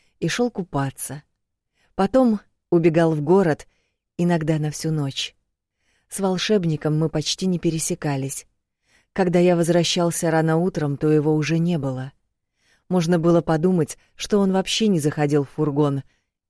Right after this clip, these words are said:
если бы не всякие мелочи. Моя аккуратно застеленная кровать, с вечера оставленная в полном бардаке, половина завтрака на столе, пирог с чем-нибудь мясным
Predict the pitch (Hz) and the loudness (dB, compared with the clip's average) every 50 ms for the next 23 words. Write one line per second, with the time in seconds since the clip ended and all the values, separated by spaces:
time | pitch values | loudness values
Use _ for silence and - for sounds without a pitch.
0 | _ _ - 156 151 156 151 - - 147 139 147 151 151 147 - - 147 143 - | _ _ -10 -8 -6 -6 -6 -4 -4 -4 -2 -2 -2 -2 -2 -4 -4 -6 -6 -4
1 | - 156 156 156 170 180 175 147 135 127 - - - 123 131 139 - _ _ _ | -6 -6 -4 -4 -4 -4 -6 -6 -8 -10 -10 -10 -10 -10 -10 -14 -16 _ _ _
2 | _ _ _ _ _ _ _ _ _ _ _ _ 165 160 156 156 151 - - - | _ _ _ _ _ _ _ _ _ _ _ _ -2 0 2 2 2 2 0 -4
3 | 143 - 147 147 151 156 165 - - 151 139 147 147 143 - - 151 143 139 143 | -6 -4 -4 -2 -2 -2 -4 -4 -4 -4 -2 -2 -2 -2 -4 -4 -2 -2 -2 -2
4 | 139 143 139 139 - - - 139 139 135 139 143 156 - - - _ _ _ _ | -2 -2 -4 -6 -6 -6 -6 -6 -4 -4 -4 -6 -6 -8 -12 -20 _ _ _ _
5 | _ _ _ _ _ _ _ _ - - 175 160 156 147 - 156 151 147 143 143 | _ _ _ _ _ _ _ _ -4 -2 0 2 2 0 0 -2 -2 -2 -2 -2
6 | 143 - - - 147 143 147 147 147 147 147 143 147 143 - _ 147 147 143 147 | -2 -4 -4 -4 -4 -2 -2 0 0 0 0 0 -2 -2 -4 _ -2 0 0 0
7 | 147 143 139 147 143 135 147 147 147 - - 139 135 139 - _ _ _ _ _ | 0 0 0 -2 -2 -2 -2 -2 -4 -4 -6 -8 -10 -10 -14 _ _ _ _ _
8 | _ _ _ _ _ _ _ _ _ _ - 180 175 180 180 208 220 190 160 139 | _ _ _ _ _ _ _ _ _ _ 0 2 2 2 2 2 2 2 0 0
9 | 135 160 165 170 - - 165 160 - 160 156 156 147 - - 151 143 147 147 143 | 0 0 -2 -2 -2 -6 -6 -4 -4 -2 -2 -2 -4 -4 -4 -4 -2 -2 -2 -4
10 | 147 - _ _ _ _ _ _ _ _ _ _ _ _ _ - 202 185 165 160 | -6 -10 _ _ _ _ _ _ _ _ _ _ _ _ _ 0 2 4 4 4
11 | 170 - - - - - - 170 160 160 160 156 143 156 - - 151 151 143 - | 2 2 -2 -8 -6 -4 -2 0 2 2 2 2 0 0 -2 -2 -2 -2 -2 -2
12 | - 151 151 147 147 139 147 | -2 -2 0 0 -2 -4 -6